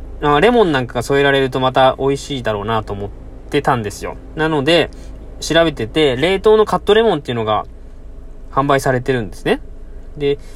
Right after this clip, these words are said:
よくこういうのってトッピングするものも、そこでちょ-、えっと、カットして入れるのはダメってよく言われるので、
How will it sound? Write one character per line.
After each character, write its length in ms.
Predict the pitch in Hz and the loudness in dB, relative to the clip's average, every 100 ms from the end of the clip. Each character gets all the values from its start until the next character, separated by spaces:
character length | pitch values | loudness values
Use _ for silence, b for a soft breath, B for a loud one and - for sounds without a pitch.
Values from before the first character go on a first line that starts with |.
| B 226 | B -2
よ 100 | 254 | -2
く 100 | 214 | 2
こ 200 | 233 262 | 4 4
う 60 | |
い 40 | 277 | 4
う 20 | |
の 60 | |
っ 40 | 190 | 2
て 120 | 139 | 2
ト 120 | 170 | 0
ッ 40 | 180 | 0
ピ 160 | 233 | 0
ン 60 | 233 | 0
グ 100 | 226 | 0
す 120 | 233 | 0
る 140 | 226 | 0
も 140 | 226 233 | 2 2
の 100 | 160 | 2
も、 280 | 139 160 131 | 4 4 2
そ 140 | 156 | 0
こ 120 | 190 | 2
で 100 | 202 | 0
ち 140 | 190 214 | 2 4
ょ-、 260 | 208 185 - | 4 2 -4
え 100 | 147 | -6
っ 40 | 123 | -6
と、 100 | - | 0
カ 120 | 202 | 0
ッ 20 | |
ト 180 | 202 135 | 2 -2
し 80 | - | -2
て 200 | 135 123 | 0 0
入 120 | 123 | 2
れ 120 | 143 | 2
る 180 | 143 147 | 2 2
の 100 | 135 | 0
は 80 | 110 | -2
ダ 120 | 107 131 | 0 2
メ 100 | 156 | 0
っ 40 | |
て 180 | - 110 | 0 -2
よ 80 | 104 | -2
く 60 | |
言 120 | 104 | -2
わ 100 | 107 | -2
れ 120 | 110 107 | 0 0
る 120 | 104 | -2
の 140 | 78 | -4
で、 260 | 127 127 | -2 -2